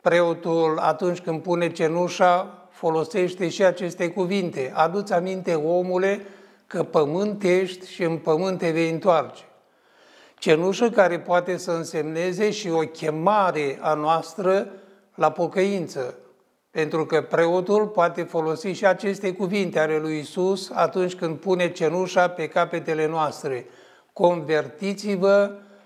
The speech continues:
și credeți în Evanghelie." Vreau să dau, uh, ca sugestie pentru reflexie în timpul postului mare, mai întâi chemarea pe care Dumnezeu ne-o face,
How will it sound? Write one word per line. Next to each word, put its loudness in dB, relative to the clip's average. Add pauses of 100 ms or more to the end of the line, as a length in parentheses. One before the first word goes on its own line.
(180)
și -8
credeți 0
în -2
Evanghelie." -2 (1800)
Vreau 6
să -2
dau, 4
uh, 2 (580)
ca -8
sugestie 0
pentru -2
reflexie 0
în 0
timpul -2
postului -2
mare, 2 (600)
mai 0
întâi -2
chemarea 2
pe -4
care 2
Dumnezeu -2
ne-o 0
face, 0